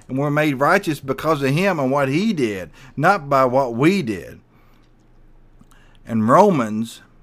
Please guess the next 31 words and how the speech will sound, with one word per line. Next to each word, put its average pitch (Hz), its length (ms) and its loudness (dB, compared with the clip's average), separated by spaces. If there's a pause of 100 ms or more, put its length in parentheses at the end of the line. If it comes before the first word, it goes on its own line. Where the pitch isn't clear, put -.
(1300)
eight, 170 300 2
verses 135 440 0
one 147 240 2
and 135 180 -2
two, 170 240 0
it 107 100 -2
says, 120 420 -2
"Therefore," 117 720 0 (800)
I 117 60 -4
mean, 113 500 -2
"there 165 320 4
is 123 360 0
therefore 113 600 2
now 113 240 0
no 170 440 6
condemnation 117 1120 2
to 113 160 -6
those 147 400 0
who 147 100 -2
are 123 220 2
in 123 260 -2 (160)
Christ 139 380 0
Jesus, 131 480 -2 (400)
who 143 180 -2
do 120 180 -2
not 139 360 6
walk 131 280 4
according 160 520 4
to 131 160 -4
the 110 100 -4
flesh, 113 460 -4